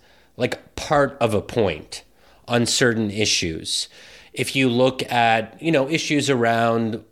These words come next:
you know, um, when she talks about criminal justice, I probably agree with her on, like, forty percent, you know? So I think that, um, you know, when, as long as she's not talking about disparate outcomes, as long as Ibram Kendi is not talking about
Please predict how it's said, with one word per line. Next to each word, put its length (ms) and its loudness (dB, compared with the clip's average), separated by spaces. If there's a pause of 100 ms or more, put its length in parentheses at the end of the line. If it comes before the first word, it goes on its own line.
(280)
you 100 -4
know, 380 -2 (240)
um, 560 0 (340)
when 160 2
she 100 -2
talks 220 2
about 220 0
criminal 340 0
justice, 540 -2 (100)
I 80 4
probably 400 2
agree 260 -4
with 140 -6
her 160 -2
on, 100 -2
like, 140 -4
forty 360 -2
percent, 500 -4 (120)
you 140 0
know? 300 2 (480)
So 260 2
I 160 0
think 380 -2
that, 440 0
um, 540 -2
you 100 -4
know, 120 0
when, 260 -2 (880)
as 140 0
long 160 2
as 80 0
she's 220 0
not 260 0
talking 400 -2
about 300 -2
disparate 460 -4
outcomes, 560 -4
as 140 -2
long 300 2
as 120 -2
Ibram 420 0
Kendi 540 -2
is 160 -6
not 260 -2
talking 420 -2
about 400 0